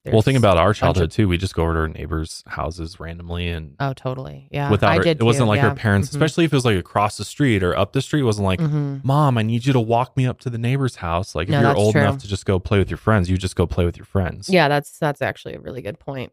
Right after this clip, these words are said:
Speaker 2: That's how it was for me growing up, too.
Speaker 1: So, y-, yeah, I mean, you can go a bunch of different ways here. I think in the context, though, something was up.
Speaker 2: Mm-hmm.
Speaker 1: That's, there was a reason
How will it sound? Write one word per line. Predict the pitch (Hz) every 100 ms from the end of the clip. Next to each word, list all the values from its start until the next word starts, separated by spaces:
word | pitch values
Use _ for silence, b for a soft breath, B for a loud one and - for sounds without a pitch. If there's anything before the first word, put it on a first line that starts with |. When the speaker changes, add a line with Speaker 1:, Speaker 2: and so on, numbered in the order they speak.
| _
Speaker 2:
That's | 165 -
how | 139
it | 82
was | 104
for | -
me | 156 151
growing | 156 156
up, | 156
too. | - 165 170 - _ _ _ _ _ _ _ _ _
Speaker 1:
So, | - - 87 85 82 - _ _ _ _ - -
y-, | - -
yeah, | 101 95 82 76
I |
mean, | 92 87
you | 87
can | - 90
go | 82
a |
bunch | 80 82 87
of |
different | 82 85 73
ways | 78 78 -
here. | 80 - - _ _ _ _ _ -
I | 101
think | 113
in | 101
the | 85
context, | - 87 90 85 71
though, | 78 76
something | - 90 90 85 69
was | 64
up. | 73 - - _ _ _ _ -
Speaker 2:
Mm-hmm. | 147 139 - 131 -
Speaker 1:
That's, | 82 - _ _ -
there | 98
was | 90
a | 85
reason | 85 87 90 80 78 87